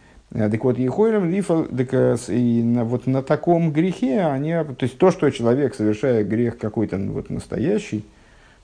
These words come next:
э, без кавычек, э, авейру, именно приступая к божественную волю, он лишает себя способности, э, во всяком случае, до того, как он за-, сделает шуву,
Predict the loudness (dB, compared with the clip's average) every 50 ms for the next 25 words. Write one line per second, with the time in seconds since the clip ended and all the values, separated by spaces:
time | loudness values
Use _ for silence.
0 | _ _ _ -6 -4 -4 -2 -2 -2 -2 -4 -4 -4 -6 -4 -6 -6 -6 -2 -2
1 | 0 0 0 -2 -2 -4 -6 -8 -8 -12 -20 -20 _ _ _ _ _ -20 _ _
2 | -12 -8 -6 -4 -2 -2 -4 -2 0 2 2 2 2 0 -2 -2 -4 -4 -4 -4
3 | -4 -4 -6 -6 -6 -6 -8 -6 -4 -6 -2 0 2 2 2 2 0 0 0 -2
4 | -4 -4 -4 -2 -2 -2 0 0 0 0 -2 -2 -2 -4 -4 -4 -4 -2 -2 -2
5 | -2 -2 -4 -6 -4 -4 -4 -4 -4 -6 -8 -6 -4 -6 -4 -4 -6 -8 -8 -10
6 | -12 -12 -12 -14 _ _ -20 -20 -20 -20 _ _ _ _ -14 -10 -6 -6 -4 -4
7 | -6 -6 -6 -8 -10 -8 -10 -10 -8 -8 -8 -6 -6 -6 -6 -6 -6 -6 -10 -10
8 | -10 -10 -8 -8 -8 -8 -8 -8 -10 -8 -6 -6 -4 -4 -4 -6 -6 -6 -6 -4
9 | -4 -4 -6 -8